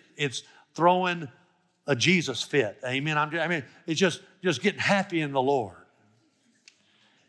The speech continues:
And when you come to Romans eleven thirty-three, Paul just kinda has a fit. Amen. Read it with me. Here we go. "Oh, the depths of the riches,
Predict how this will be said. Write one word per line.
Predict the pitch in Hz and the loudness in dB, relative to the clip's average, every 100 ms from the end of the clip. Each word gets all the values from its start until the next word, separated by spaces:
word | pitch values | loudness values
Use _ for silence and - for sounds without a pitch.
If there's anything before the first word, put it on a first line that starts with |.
| _ 120 | _ -4
And | 117 | 0
when | 143 | 4
you | 214 | 4
come | 214 202 196 208 202 - | 4 2 0 -2 -10 -12
to | 135 | -2
Romans | 127 180 202 190 147 | 2 4 2 -2 -2
eleven | 143 185 185 | 2 2 0
thirty-three, | 160 190 175 - 180 190 202 185 - _ | -6 -4 -4 -4 -6 -4 -4 -8 -18 _
Paul | - 180 196 185 | 4 6 6 4
just | 175 160 | 0 0
kinda | - 185 147 | -2 -2 -2
has | 160 180 139 | -2 -2 -4
a | |
fit. | 123 - 220 123 - 127 | -6 2 2 2 -2 -4
Amen. | 143 143 185 220 208 _ _ _ _ _ - | -2 0 -2 -4 -8 _ _ _ _ _ 2
Read | 160 214 | 4 6
it | |
with | 208 180 | 4 0
me. | 170 | 0
Here | 180 | 0
we | 190 | 2
go. | 202 175 - - - | 4 4 2 -14 0
"Oh, | 175 226 254 262 | 6 6 6 4
the | 247 | 4
depths | 202 240 208 - - - - - | 4 2 0 -2 -4 -4 0 6
of | 233 254 | 8 8
the | 254 | 4
riches, | 262 - 202 151 | 4 2 2 2